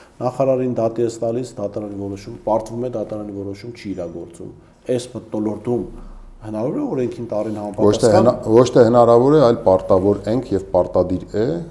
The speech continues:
Speaker 2: ամեն ինչ անել օրենքի տառին համապատասխան։
Speaker 1: Ասենք,
Speaker 2: Ոչ
Speaker 1: դուք
Speaker 2: մեկ
Speaker 1: ներող-, դուք գնում եք Ք П Ա Կ-անին, համոզում
Speaker 2: Այո։
Speaker 1: եք,
Speaker 2: Մհմ։
Speaker 1: որ, ը, գիտես, սիրելի Ք Փ Ա Կ-ան, դու հակապետական գործունեություն ես
Speaker 2: Ք Փ Ա Կ-անին համոզելու տարբեր մեթոդներ կան։
Speaker 1: Որ մեթոդով էլ ուզում եք։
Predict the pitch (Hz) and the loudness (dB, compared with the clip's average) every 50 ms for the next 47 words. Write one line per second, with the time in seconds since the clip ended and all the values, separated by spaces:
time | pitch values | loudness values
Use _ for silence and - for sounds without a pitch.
0 | - - 87 87 90 95 95 98 95 95 92 78 85 95 98 92 85 82 80 78 | -8 -4 -4 -2 -2 -2 -2 -2 -4 -4 -4 -4 -4 -4 -6 -6 -6 -6 -8 -10
1 | 76 - - 76 78 82 87 82 73 69 69 - 73 73 - - - - - - | -10 -10 -6 -6 -6 -6 -6 -8 -10 -12 -12 -12 -14 -14 -14 -14 -18 -16 -18 -18
2 | - - - - - - - - - 131 - 190 175 151 98 131 156 156 156 180 | -20 -20 -20 -20 -20 -20 -20 -16 -14 -8 -4 -2 0 4 8 8 8 10 10 10
3 | 160 165 190 208 208 202 - 143 190 226 185 190 190 190 190 185 - - - 160 | 10 10 10 10 8 6 6 4 2 4 8 8 8 8 8 6 6 6 4 4
4 | 151 156 151 156 151 151 151 151 151 135 117 117 120 131 127 87 80 127 123 117 | 8 8 8 8 8 6 6 6 6 4 2 2 2 2 2 2 2 2 2 2
5 | 107 101 - - - - - - 82 87 110 73 113 117 117 95 - - - - | 0 0 -2 -8 -16 -18 -14 -12 -8 -6 0 4 8 8 8 8 4 -4 -12 -16
6 | - - - - - - _ - - - 95 95 92 92 101 120 - 185 170 175 | -20 -20 -20 -20 -20 -20 _ -12 -8 -4 -4 -4 -4 -6 -6 -2 0 2 2 0
7 | - - - - - - - - - 110 104 104 98 98 104 95 - - - 101 | -2 -8 -12 -12 -12 -12 -12 -10 -10 -8 -8 -8 -8 -8 -8 -10 -10 -14 -16 -14
8 | - - 95 87 87 - - 90 85 90 92 123 151 160 151 151 151 - 107 110 | -10 -8 -8 -8 -8 -10 -10 -12 -10 -10 -8 -6 -4 -4 -4 -6 -6 -8 -8 -8
9 | - 117 - 117 113 113 110 - 156 156 143 123 113 110 - 117 110 110 110 - | -8 -8 -10 -8 -8 -10 -10 -10 -10 -10 -8 -8 -8 -10 -10 -10 -10 -10 -10 -10
10 | - 147 131 107 110 - 117 117 117 120 117 120 123 127 123 110 95 98 101 104 | -10 -8 -6 -6 -2 2 4 6 6 6 6 4 4 4 4 2 2 2 2 0
11 | 107 101 107 117 120 117 113 - 90 90 90 98 101 90 87 80 76 76 85 76 | 0 0 -2 -2 -2 -2 0 2 2 2 2 0 -4 -4 -4 -6 -6 -6 -8 -8
12 | 76 73 71 76 - 50 50 - - - - - - _ - - 113 127 165 180 | -6 -8 -8 -8 -8 -10 -10 -12 -16 -20 -20 -20 -20 _ -12 -4 2 6 6 6
13 | 156 139 143 135 - 135 117 127 135 151 160 147 127 110 101 101 92 - - - | 6 6 2 0 -2 -2 -2 0 2 2 2 2 2 -2 -4 -6 -10 -12 -14 -18